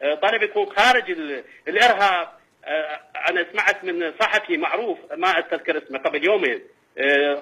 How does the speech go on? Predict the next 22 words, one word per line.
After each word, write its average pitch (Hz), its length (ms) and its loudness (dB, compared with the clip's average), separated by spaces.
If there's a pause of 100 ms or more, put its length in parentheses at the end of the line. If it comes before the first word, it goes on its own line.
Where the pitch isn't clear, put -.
قطري 165 460 4 (180)
تكلم 185 520 0
قال: 170 160 6
"إحنا 170 200 -4
تعلمنا، 175 640 -2 (480)
آه، 139 180 2
من 220 180 -4
مدارس 220 380 2
السعودية 185 800 0
شلون 220 160 -2
نكفر 202 360 -4
الآخر 196 320 2
وإنه 170 260 -2
شلون 190 260 -2
نقتله". 120 380 -4 (400)
فإحنا 175 340 4
ما 214 120 2
عندنا 214 360 0
فد 185 360 -4
فكر 190 260 0
جديد، 160 380 -4
يعني 120 420 0